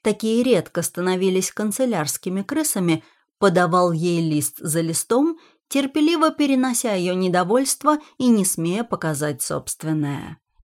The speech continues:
«Мы закончили?» — сняв заклинание метки с последней бумаги, уточнила она. «Да, госпожа», — кивнул клерк, «но понадобится еще ваш муж».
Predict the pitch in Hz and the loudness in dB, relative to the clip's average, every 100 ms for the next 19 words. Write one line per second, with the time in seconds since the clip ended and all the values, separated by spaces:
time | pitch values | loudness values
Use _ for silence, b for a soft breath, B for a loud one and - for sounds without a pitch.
0 | _ _ _ _ _ _ _ _ _ _ | _ _ _ _ _ _ _ _ _ _
1 | - 262 277 294 294 339 359 - 247 196 | 2 6 6 4 2 2 4 2 0 -2
2 | 151 - _ _ _ - - 202 165 143 | -4 -6 _ _ _ -8 0 2 2 0
3 | 139 151 180 175 170 170 175 180 180 160 | -4 -4 -4 -2 0 0 0 0 0 -2
4 | - 165 - 165 165 190 185 185 175 196 | -2 -6 -2 -4 -2 0 0 0 0 0
5 | 247 294 302 269 233 135 - 160 147 139 | 2 2 0 -2 -4 -8 -6 -4 -2 -2
6 | 135 135 139 - - _ _ _ _ _ | -4 -4 -4 -8 -14 _ _ _ _ _
7 | _ _ _ _ 190 180 233 269 220 - | _ _ _ _ -4 0 2 2 0 -2
8 | 151 147 143 - - _ - 202 165 165 | -6 -4 -8 -10 -14 _ -2 0 2 2
9 | 160 151 170 151 135 - - _ _ _ | 0 -2 -6 -6 -6 -14 -20 _ _ _
10 | - 277 285 220 196 175 160 165 - 160 | 0 0 4 2 2 0 -2 -4 -4 -4
11 | 160 170 156 147 135 - 156 139 - - | -2 -2 -2 -2 -4 -6 -8 -8 -10 -14